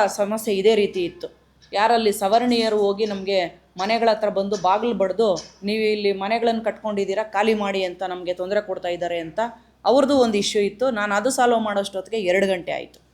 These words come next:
ಯಲವಳ್ಳಿ ಇಶ್ಯೂ ಸಾಲ್ವ್ ಮಾಡೋಷ್ಟೊತ್ತಿಗೆ. So ಇವ್ರಿಗೆ ಬಂಗವಾದಿ ಗ್ರಾಮದಿಂದ ಬಂದವ್ರಿಗೆ ನಾನು ಬರ್ತೀನಿ ಸ್ಪಾಟ್‌ಗೆ ಅಂತ ಹೇಳ್ಬಿಟ್ಟಿದ್ದೆ, but ಇಲ್ಲಿ ಹೋಗೋಕ್ಕಾಗಲಿಲ್ಲ. ಕೋರ್ಟ್ ಹಾಲಲ್ಲೇನೆ ಐವತ್ತು ಅರವತ್ತು ಜನನ ಕೂಡಿಸಿ ಇನ್ನೊಂದು ಇಶ್ಯೂ ಸಾಲ್ವ್ ಮಾಡೋಷ್ಟೊತ್ತಿಗೆ ಎರಡು ಗಂಟೆ ಆಯಿತು.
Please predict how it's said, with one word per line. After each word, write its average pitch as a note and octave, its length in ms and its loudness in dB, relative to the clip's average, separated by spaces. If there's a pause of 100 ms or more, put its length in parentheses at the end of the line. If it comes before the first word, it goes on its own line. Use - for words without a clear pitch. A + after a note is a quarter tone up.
(680)
ಯಲವಳ್ಳಿ A3 400 4
ಇಶ್ಯೂ F3+ 260 -2
ಸಾಲ್ವ್ F3+ 280 -4
ಮಾಡೋಷ್ಟೊತ್ತಿಗೆ. F3 760 -8 (640)
So A#3 120 2
ಇವ್ರಿಗೆ A#3 300 6
ಬಂಗವಾದಿ A#3 1120 2
ಗ್ರಾಮದಿಂದ A3+ 520 0
ಬಂದವ್ರಿಗೆ A3+ 600 4
ನಾನು A3 340 -4
ಬರ್ತೀನಿ A#3 420 0
ಸ್ಪಾಟ್‌ಗೆ A3+ 440 0
ಅಂತ G#3 180 -2
ಹೇಳ್ಬಿಟ್ಟಿದ್ದೆ, G#3+ 600 0
but G3+ 260 -2
ಇಲ್ಲಿ F#3+ 220 -2
ಹೋಗೋಕ್ಕಾಗಲಿಲ್ಲ. E3+ 760 0 (220)
ಕೋರ್ಟ್ B3+ 260 2
ಹಾಲಲ್ಲೇನೆ A#3+ 420 2
ಐವತ್ತು A3 320 2
ಅರವತ್ತು G#3 300 0
ಜನನ G3+ 140 -6
ಕೂಡಿಸಿ G3+ 380 -8
ಇನ್ನೊಂದು A#3+ 300 0
ಇಶ್ಯೂ A3 200 -4
ಸಾಲ್ವ್ G#3 280 0
ಮಾಡೋಷ್ಟೊತ್ತಿಗೆ F#3+ 480 -4
ಎರಡು F#3 160 4
ಗಂಟೆ F#3+ 260 0
ಆಯಿತು. F3 560 -4